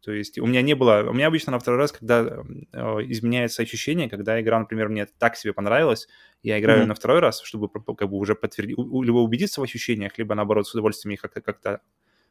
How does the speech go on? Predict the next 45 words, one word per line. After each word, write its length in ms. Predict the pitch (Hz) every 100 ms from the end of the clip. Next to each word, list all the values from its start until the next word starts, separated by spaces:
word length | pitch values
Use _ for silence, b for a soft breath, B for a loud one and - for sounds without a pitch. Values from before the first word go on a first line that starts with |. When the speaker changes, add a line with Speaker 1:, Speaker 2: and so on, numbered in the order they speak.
| _
Speaker 1:
опровергнуть. 540 | 101 104 127 160 120 b b b _
Но 380 | 110 110 107 101
в 40 | 117
этот 160 | 170
раз 180 | 147 -
пр-, 180 | - -
пр-, 180 | - 123
то 160 | 123
же 60 | 113
самое, 280 | 151 170 139
потому 240 | 117 117
что 120 | 117
и 40 | 107
в 60 |
первый 180 | 139 110
раз 140 | 98 98
она 80 |
была 200 | 95 104
прям 200 | - 104
у 40 | 98
меня 180 | 95 98
одна 220 | 98 101
из 120 | -
топовых 400 | 117 101 95 -
игр 260 | 107 104 - _
года, 300 | 123 101 101
когда 240 | 95 95 92
она 120 | 90
вышла. 280 | 92 - 98
Когда 140 | 92 90
там, 120 | 87
в 20 |
девятнадцатом 460 | 92 98 120 - 104
году 140 | 98
она 80 | 131
Speaker 2:
Да, 80 | 104
Speaker 1:
вышла, 80 | 98
Speaker 2:
это 20 |
я 60 | -
Speaker 1:
в 40 |
двадцатом, 160 | - 104
Speaker 2:
помню. 80 | 90
Speaker 1:
я 40 | 87
не 60 |
помню. 220 | - 95